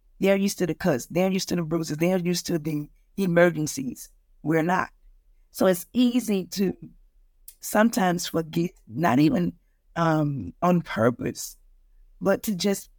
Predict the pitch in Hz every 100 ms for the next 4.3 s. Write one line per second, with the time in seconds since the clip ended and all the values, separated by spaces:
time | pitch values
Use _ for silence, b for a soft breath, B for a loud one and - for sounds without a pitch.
0 | _ - - 262 - - 196 - 165 151
1 | 165 160 - _ _ _ _ - 185 -
2 | 214 254 233 202 180 180 190 175 165 -
3 | - 156 - 185 170 175 170 165 160 156
4 | 151 139 143